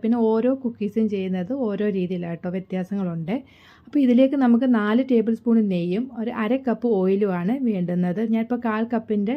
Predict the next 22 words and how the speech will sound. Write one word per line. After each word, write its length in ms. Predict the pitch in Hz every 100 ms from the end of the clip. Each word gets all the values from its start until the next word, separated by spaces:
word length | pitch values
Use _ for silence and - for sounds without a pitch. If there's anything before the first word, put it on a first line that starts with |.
| 294
കപ്പ് 180 | 220 202 214
അതെടുത്തിട്ട് 500 | 185 180 190 185 302 - - - -
രണ്ട് 200 | 226 214 202
പ്രാവശ്യമാണ് 420 | 180 180 175 269
ഒഴിച്ചു 260 | 302 226 202 185
കൊടുക്കുന്നത്. 560 | 175 175 170 165 202 339 - - - -
ഇതിലേക്ക് 420 | 294 285 247 240 294 247
ഒരു 140 | 233 294 269
കപ്പ് 220 | 196 240 247
പൊടിച്ച 320 | 220 208 208 277
പഞ്ചസാര 500 | 254 190 185 185 185 185
വേണം 200 | 175 202 254
ചേർത്ത് 280 | 214 180 196 180
കൊടുക്കാൻ. 380 | 170 175 175 185 240
അപ്പം 160 | 247 233
മധുരത്തിൻ്റെ 500 | 208 208 233 247 262
അനുസരിച്ച് 300 | 240 226 247 254
നിങ്ങൾക്ക് 280 | 220 226 247 214
വേണമെങ്കിൽ 400 | 208 214 214 254 285
അളവിൽ 260 | 208 202 220 202
മാറ്റം 320 | 190 185 214 190
വരുത്താം. 320 | 175 214